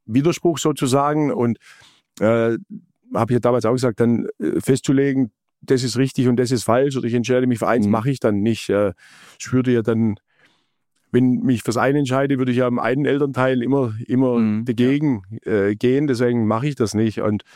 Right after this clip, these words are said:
Speaker 1: ich will da, so wie die Schweiz sein, neutral.
Speaker 2: Mhm.
Speaker 1: Und deswegen habe ich gerade gesagt, ich glaube nicht. Ich glaube da nicht an irgendwas. Ich bin ja eher Zahlen, Daten, Fakten, wissenschaftliche Themen. Ja, und, äh,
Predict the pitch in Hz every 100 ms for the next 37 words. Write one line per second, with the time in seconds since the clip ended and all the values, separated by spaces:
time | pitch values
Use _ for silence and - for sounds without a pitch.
0 | - - _ 107 113 120 120 117 117 104
1 | 123 123 - 120 135 127 113 110 110 104
2 | 120 151 - _ _ 104 98 110 _ _
3 | 120 110 127 120 117 113 107 117 117 -
4 | 117 110 107 123 110 - 110 - 107 -
5 | _ - _ _ 117 127 107 107 - 123
6 | 131 127 117 117 120 123 110 110 117 117
7 | 151 147 - 135 107 107 - 120 120 117
8 | 120 117 110 120 127 113 120 139 135 131
9 | 135 120 120 127 131 127 _ - _ _
10 | - 120 - 113 110 - 104 110 104